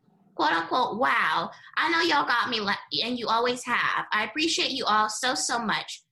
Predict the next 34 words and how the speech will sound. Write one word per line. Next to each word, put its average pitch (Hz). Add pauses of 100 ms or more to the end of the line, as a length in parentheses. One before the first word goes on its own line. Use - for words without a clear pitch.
(140)
Thanks 302
for 330
the 294
continuous 302
support 226
and 214
believing 190
in 135
me." 120 (100)
I 311
just 415
thought 330
this 254
was 220
interesting 202
because 185 (240)
we've 311
seen 302
Naomi 214
and 214
how 208 (220)
she's -
able 202
to 208
get 202
this 196
national 165
attention. - (280)
Gabrielle 240
Union 254
was 208
favoriting 185
these 165
tweets. -